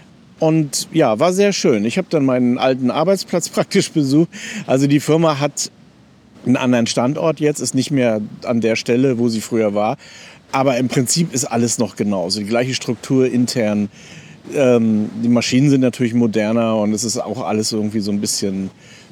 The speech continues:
besser. Also man kann das jetzt nicht so wirklich vergleichen mit dem, was vor siebzehn Jahren dort war. Aber es ist im Prinzip immer noch das Gleiche. Ich hab mich sofort heimisch gefühlt.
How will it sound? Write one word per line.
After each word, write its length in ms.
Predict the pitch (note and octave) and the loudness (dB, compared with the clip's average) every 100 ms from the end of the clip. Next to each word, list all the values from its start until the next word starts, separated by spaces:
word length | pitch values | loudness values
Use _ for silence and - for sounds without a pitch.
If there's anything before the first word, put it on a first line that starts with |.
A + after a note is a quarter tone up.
| - | -2
besser. 340 | A#2 - C#3+ | 0 2 2
Also 140 | A2+ G#2+ | 2 0
man 120 | G2+ | -2
kann 160 | - A2+ | -2 0
das 120 | A2 | 0
jetzt 180 | A2 - | -2 -2
nicht 120 | A2 | -2
so 140 | G2+ | -2
wirklich 300 | F#2+ D#3 E3+ | -2 0 0
vergleichen 420 | E3 C#3 C3+ C#3 C3+ | 0 2 2 2 0
mit 140 | B2+ | 2
dem, 160 | C3 B2 | 2 2
was 120 | A#2 | 0
vor 120 | A#2+ | -2
siebzehn 340 | A#2 A#2+ B2+ | -2 -2 -2
Jahren 220 | A#2 A2 A2 | 0 0 2
dort 260 | G#2+ G2+ | 0 0
war. 160 | G#2+ G2+ - - - - - - | -2 -2 -6 -20 -20 -20 -20 -8
Aber 320 | - C#3 G#3 A#3+ A3 - - - - - | 0 4 4 2 -2 -8 -20 -20 -20 -12
es 500 | F3+ F#3+ - - - - - | -4 0 0 -2 -4 -14 -2
ist 280 | F#3 - - | 0 0 0
im 100 | F#3+ | 0
Prinzip 560 | D3 E3 C3+ - F#3 | 2 0 0 -4 -2
immer 180 | G#3 F#3 | 0 2
noch 120 | F3+ | 2
das 200 | F3+ G3+ | 2 0
Gleiche. 240 | - D#3 A#2 | 0 0 2
Ich 140 | A#2 | 0
hab 60 | D3+ | 0
mich 120 | C#3 | -2
sofort 320 | E3 F3 F#3+ | -4 -2 -4
heimisch 340 | - A#2 G#2+ - | 0 0 0 -4
gefühlt. 380 | G#2 G#2+ G2 | -6 -2 -4